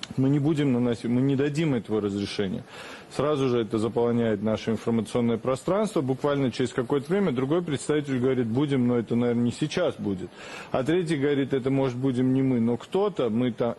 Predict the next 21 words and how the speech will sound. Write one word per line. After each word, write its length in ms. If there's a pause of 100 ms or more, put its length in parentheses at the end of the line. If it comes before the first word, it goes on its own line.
И, 420
э, 420
с, 260 (100)
с 40
одной 220
стороны, 380
создаётся 480
абсолютно 480
запутанная 560
информационная 680
картина, 600 (500)
хаос. 480 (680)
С 380
другой 360
стороны, 520 (140)
ну, 580
все 680
эти 180
два 240
с 60
половиной 680